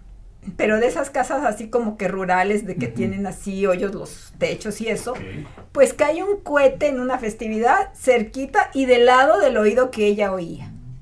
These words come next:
Speaker 1: ¿no? Entonces el, el cohete, el cohete explota y ella, pues, luego, luego el trauma acústico con el zumbido, pues, me la traen y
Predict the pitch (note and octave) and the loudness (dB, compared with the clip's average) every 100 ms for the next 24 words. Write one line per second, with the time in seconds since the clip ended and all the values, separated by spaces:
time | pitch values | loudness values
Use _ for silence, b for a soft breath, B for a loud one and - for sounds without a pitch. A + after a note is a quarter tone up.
0 | - - - D#4 C#4+ A3 F3 - - F3+ | -20 -14 -8 -6 -6 -8 -10 -12 -12 -12
1 | F3 - - - C4 C4+ C4 G#3+ G3+ A#3 | -12 -14 -8 2 2 2 -4 -4 -6 -4
2 | A#3 G3 G#3+ - F3+ - - - B3+ D#4 | -2 -2 -4 -8 -12 -14 -18 -8 0 0
3 | - B4 B4+ b b b b F#3 G3 F#3 | 0 -8 -8 b b b b -4 0 2
4 | F#3 F3+ D#3 F3+ F3+ E3+ E3+ D#3+ D#3 - | 2 0 -6 -6 -4 -4 -4 -8 -10 -6
5 | F3 D#3+ D3 C#4+ C#4+ G3+ - F3 E3+ D3 | -4 -4 -8 -10 -10 -10 -6 -4 -4 -6
6 | - E3+ A3 F4 F#4+ G#4+ - - - - | -8 -8 -6 -4 -6 -8 -14 -20 -20 -12
7 | - E3+ E3+ E3 E3+ E3+ - C4 C#4+ F4+ | -6 -4 -4 -8 -8 -8 -4 -2 0 -2
8 | G#4 A#4 b b b b b G3 G3 F#3 | -4 -12 b b b b b -8 -4 -4
9 | F3 | -6